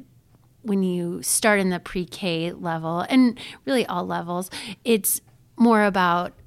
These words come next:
leadership and, and having fun with the sport and teaching team aspects and, and that such. So yes, we're learning th-, the sport of soccer,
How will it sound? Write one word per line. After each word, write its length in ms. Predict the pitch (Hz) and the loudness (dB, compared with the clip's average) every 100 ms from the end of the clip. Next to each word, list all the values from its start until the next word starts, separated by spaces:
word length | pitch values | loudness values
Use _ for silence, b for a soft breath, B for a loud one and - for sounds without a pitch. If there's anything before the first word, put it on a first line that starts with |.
| _ | _
leadership 800 | 214 214 190 190 - 190 185 185 | -4 -2 -2 -2 -2 -2 -2 -4
and, 300 | 175 175 175 - | -6 -6 -8 -10
and 140 | 165 | -10
having 300 | 170 170 170 | -8 -8 -8
fun 480 | - - 233 220 214 | -10 0 4 6 4
with 220 | 202 196 | 2 -2
the 100 | 185 | -4
sport 400 | - - 196 190 | -4 -2 0 0
and 160 | 180 175 | 0 -2
teaching 580 | 175 - 175 165 185 - _ _ | -4 -4 -2 -2 -4 -8 _ _
team 340 | - 226 208 185 | 0 4 4 2
aspects 1000 | 170 160 - 180 180 175 175 - - 190 | -2 -2 -2 -2 -2 -4 -6 -6 -4 -2
and, 240 | 170 170 - | -4 -6 -10
and 220 | 185 180 | -8 -6
that 240 | 170 170 - | -8 -12 -10
such. 240 | - - | -10 -2
So 300 | - 240 226 226 B B B _ _ _ _ _ _ | 2 4 4 0 B B B _ _ _ _ _ _
yes, 280 | 302 294 - | 2 2 2
we're 140 | 254 | 2
learning 460 | 233 233 208 202 196 | 4 4 4 2 -2
th-, 140 | - - | -8 -8
the 100 | 214 | -2
sport 380 | 190 - 214 170 | -2 -2 0 0
of 100 | 160 | -2
soccer, 600 | - 262 240 - 180 170 | 4 6 6 2 -4 -4